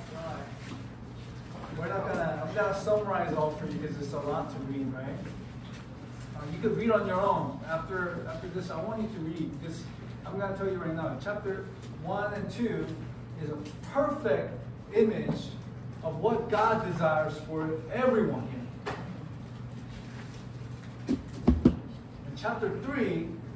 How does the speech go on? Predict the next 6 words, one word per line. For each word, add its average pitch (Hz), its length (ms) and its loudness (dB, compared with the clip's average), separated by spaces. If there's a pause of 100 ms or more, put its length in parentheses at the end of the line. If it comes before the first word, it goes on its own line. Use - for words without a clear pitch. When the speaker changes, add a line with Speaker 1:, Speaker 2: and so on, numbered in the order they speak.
(640)
Speaker 2:
is 135 120 -4
what 147 360 0
messed 143 280 -4
everything 135 380 -4
up. - 60 -6 (2250)
And, 147 400 -4